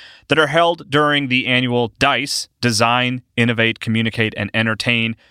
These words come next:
convention. It's a lot of acronyms. The awards are curated and voted on by industry professionals, so it's, it's generally a well-respected award to receive. The big award, the Game of the Year award, went to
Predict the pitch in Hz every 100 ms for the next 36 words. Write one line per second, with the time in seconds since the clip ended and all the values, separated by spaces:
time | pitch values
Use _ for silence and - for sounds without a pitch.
0 | _ - 127 120 135 - 92 - _ _
1 | _ 113 117 135 127 123 - 104 85 87
2 | - _ _ _ - 120 135 160 156 -
3 | 123 - 277 247 220 202 139 135 120 165
4 | 180 117 98 98 107 131 135 123 - 117
5 | - 107 160 - 127 113 - 135 135 -
6 | - 156 156 139 - 185 175 160 127 123
7 | 123 113 - 110 - 98 101 104 101 -
8 | 95 - 73 62 _ _ _ _ _ _
9 | _ _ _ _ - 120 277 247 147 139
10 | 135 131 - 104 104 139 170 180 180 156
11 | 151 156 175 160 113 101 101 98 107 113
12 | 101 123